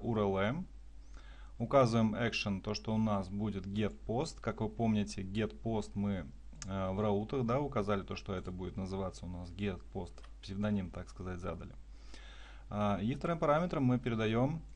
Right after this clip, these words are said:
наш Slack конкретного поста. Сохраняемся. Давайте посмотрим, что у нас из этого получится.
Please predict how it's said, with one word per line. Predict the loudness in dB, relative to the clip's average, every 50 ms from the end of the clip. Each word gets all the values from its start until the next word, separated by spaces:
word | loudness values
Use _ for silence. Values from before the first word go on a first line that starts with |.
| -14 -14 -8
наш | 0 2 2 4 4 2 0
Slack | -2 -2 2 4 4 4 4 2
конкретного | 0 0 0 0 0 0 0 2 2 2 2 2
поста. | 0 -2 -4 -2 -2 -4 -4 -4 -4 -10 -14 -14 -14 -14 -16 -16 -16 -16 -16 -16 -16 -16 -16 -16 -16 -16 -14 -14 -14 -14 -16 -16 -16 -16 -16 -16 -16 -16 -14
Сохраняемся. | -14 -8 -4 -2 2 2 4 4 4 2 0 -2 -2 2
Давайте | 2 4 6 4 4 2 0
посмотрим, | -4 -4 -2 0 2 2 2 2 2 0 -2
что | -4 -2 0 0 2
у | 2
нас | 2 0 -2 -2
из | -2 -2
этого | 0 0 -2 -4
получится. | -2 -2 -4 -4 -4 -6 -14